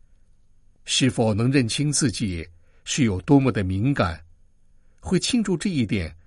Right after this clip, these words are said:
还是努力的忽视它，或是否认它呢？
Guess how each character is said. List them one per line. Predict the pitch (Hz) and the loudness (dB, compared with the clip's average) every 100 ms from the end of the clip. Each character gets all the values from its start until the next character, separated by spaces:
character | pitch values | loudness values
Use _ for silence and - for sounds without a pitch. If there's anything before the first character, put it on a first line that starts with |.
| - - | -20 -10
还 | - | -4
是 | 131 131 | -2 -2
努 | 107 101 90 | -2 -2 -2
力 | 143 | -4
的 | 104 | -4
忽 | - 226 226 | -4 -2 0
视 | - | -2
它， | - 147 143 - - - | -4 -4 -6 -10 -20 -20
或 | - 165 | -4 -2
是 | - | -2
否 | 113 - 95 98 | -6 -6 -4 -2
认 | 147 | -4
它 | 110 120 | -4 -4
呢？ | 120 | -2